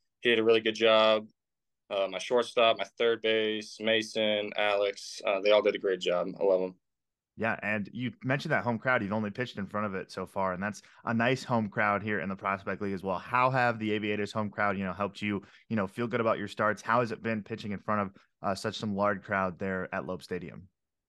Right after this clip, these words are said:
Speaker 1: I mean, yeah, it's definitely something I'm not used to. Obviously, coming from a small N A I A school, um, I pitched opening night, and that was definitely nerve-wracking. But, uh, after that, I, I kinda got settled into it,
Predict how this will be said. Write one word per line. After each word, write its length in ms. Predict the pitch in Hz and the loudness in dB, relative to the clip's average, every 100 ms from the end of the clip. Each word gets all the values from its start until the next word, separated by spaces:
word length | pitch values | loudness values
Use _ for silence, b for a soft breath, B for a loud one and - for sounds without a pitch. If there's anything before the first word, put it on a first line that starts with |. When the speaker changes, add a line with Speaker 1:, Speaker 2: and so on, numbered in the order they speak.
| _ _ _ _ _ _ - | _ _ _ _ _ _ 2
Speaker 1:
I 40 | 151 | 4
mean, 120 | 147 | 6
yeah, 280 | 139 117 104 | 8 8 6
it's 140 | - | 4
definitely 280 | 135 127 135 | 2 2 0
something 260 | 131 127 | -2 0
I'm 80 | 117 | 2
not 220 | 117 113 | 2 0
used 260 | 107 117 - | -2 -6 -2
to. 300 | 131 131 147 160 _ _ - | 0 0 0 -8 _ _ -4
Obviously, 400 | 110 107 113 117 | -2 0 -2 -2
coming 200 | 120 117 | 0 0
from 140 | - 110 | 0 -2
a 40 | |
small 320 | - 117 113 | 2 4 4
N 60 | 110 | 4
A 80 | 113 | 4
I 160 | 110 | 4
A 60 | 110 | 2
school, 520 | 110 123 113 110 113 _ _ _ _ _ - | 0 0 2 2 0 _ _ _ _ _ -2
um, 720 | 107 107 107 107 104 104 101 _ _ _ _ - | 2 4 2 2 0 -4 -12 _ _ _ _ -4
I 140 | 110 | -2
pitched 280 | - 123 - | 2 0 4
opening 320 | 120 120 120 | 2 2 2
night, 360 | 117 117 117 113 | 2 4 2 0
and 120 | 107 | -2
that 60 | 110 | -2
was 120 | 107 | -2
definitely 420 | 110 110 113 113 | -2 -2 -4 -2
nerve-wracking. 840 | 113 110 110 110 110 113 110 110 110 _ _ _ _ _ _ | -2 0 2 2 2 -2 -4 -6 -10 _ _ _ _ _ _
But, 180 | 107 107 | 4 6
uh, 380 | 107 104 101 98 _ _ _ _ - | 4 4 2 -2 _ _ _ _ -4
after 280 | 123 127 117 | -2 0 2
that, 200 | 113 107 | 2 2
I, 260 | 110 - | -4 -8
I 20 | 120 | -4
kinda 220 | 120 117 | 0 0
got 120 | - | 0
settled 240 | - 117 | 0 0
into 380 | 117 113 113 113 | 0 -2 -2 2
it, 300 | 110 107 107 | 2 0 -2